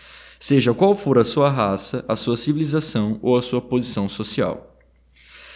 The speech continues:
Simultaneamente, retira ao anunciado renascimento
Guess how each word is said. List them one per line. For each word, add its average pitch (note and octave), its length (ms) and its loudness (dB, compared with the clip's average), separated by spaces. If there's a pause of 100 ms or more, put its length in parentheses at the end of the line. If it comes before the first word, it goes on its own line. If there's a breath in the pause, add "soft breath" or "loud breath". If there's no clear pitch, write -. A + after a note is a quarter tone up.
(160 loud breath)
Simultaneamente, D3 960 4
retira D3 600 4
ao C3 240 4
anunciado A#2 800 0
renascimento G#2+ 1000 -2